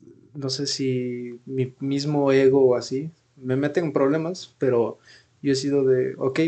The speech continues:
pues, si ya no puedo hacer el examen o no puedo recibir, este, la calificación que esperaba tener para pasar, así, ok, lo, ni modo, ¿no? A lo mejor voy a tener que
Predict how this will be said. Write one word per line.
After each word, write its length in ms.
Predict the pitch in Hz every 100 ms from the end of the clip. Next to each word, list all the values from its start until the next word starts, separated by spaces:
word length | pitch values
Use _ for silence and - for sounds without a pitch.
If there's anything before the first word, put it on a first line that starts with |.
| 165
pues, 300 | 135 131 -
si 420 | - 127 117 - - _ _ _
ya 120 | 127
no 140 | 131
puedo 160 | 131 135
hacer 200 | 131 135
el 120 | 127
examen 420 | 127 123 123 117
o 40 | 113
no 120 | 117
puedo 540 | 127 123 127 123 120 117
recibir, 840 | 117 123 120 123 127 127 127 - _ _ _ _ _
este, 960 | - - - - 110 117 120 127 131 131 139 110 117 117 113 -
la 100 | 123
calificación 640 | 123 123 120 - 127 131
que 140 | 127 120
esperaba 580 | - 120 120 123 120
tener 320 | - 120 120 127
para 200 | 117 -
pasar, 320 | 110 127 127
así, 240 | 120 123 - _
ok, 180 | 139 135 160 156
lo, 340 | 127 127 - _ _ 135
ni 160 | 135
modo, 260 | 151 226 196
¿no? 220 | 202 240 -
A 80 | 151
lo 80 | 127
mejor 200 | 127 139
voy 160 | 135 135
a 100 | 131
tener 260 | 127 127 127
que 400 | 131 120 117